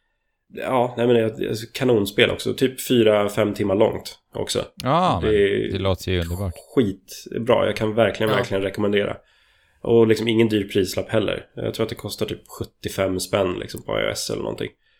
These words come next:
Speaker 2: Mm.
Speaker 1: Eh, så att absolut rekommendera om man faktiskt gillar de här gamla typerna av spel.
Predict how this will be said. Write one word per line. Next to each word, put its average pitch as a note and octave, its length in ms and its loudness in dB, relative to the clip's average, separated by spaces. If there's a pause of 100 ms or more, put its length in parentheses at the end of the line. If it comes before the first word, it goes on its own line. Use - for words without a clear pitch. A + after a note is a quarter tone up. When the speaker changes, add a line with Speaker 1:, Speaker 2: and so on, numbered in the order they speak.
(600)
Speaker 2:
Mm. G1+ 200 -2
Speaker 1:
Eh, A1 240 -4 (240)
så - 160 -6
att - 200 -14 (380)
absolut G#2 440 -2
rekommendera G2 760 -2
om G#2 180 2
man F#2 200 0
faktiskt F#2+ 300 -6
gillar F#2+ 360 -2
de G2+ 220 -6
här F2+ 200 -6 (280)
gamla F#2+ 240 2
typerna - 300 -8
av - 40 -6
spel. G2+ 200 -4